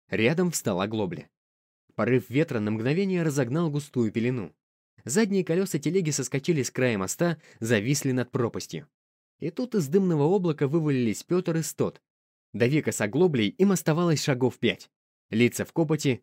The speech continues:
оба наглотались дыма. Стот едва переставлял ноги. Повиснув на плече у Петра, держался за грудь и надсадно кашлял. Вик дёрнулся вперёд, но башмачник остановил его, больно стиснув локоть.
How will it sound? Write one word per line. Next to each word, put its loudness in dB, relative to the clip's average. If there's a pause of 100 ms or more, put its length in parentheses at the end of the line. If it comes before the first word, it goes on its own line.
(160)
оба 6
наглотались 4
дыма. -2 (560)
Стот 0
едва 4
переставлял 2
ноги. -2 (360)
Повиснув 2
на -4
плече 0
у 4
Петра, 0
держался -2
за -2
грудь 0 (200)
и 0
надсадно 0
кашлял. -6 (320)
Вик 0
дёрнулся 4
вперёд, 2 (180)
но 4
башмачник 0
остановил 2
его, 2
больно 2
стиснув -4
локоть. -2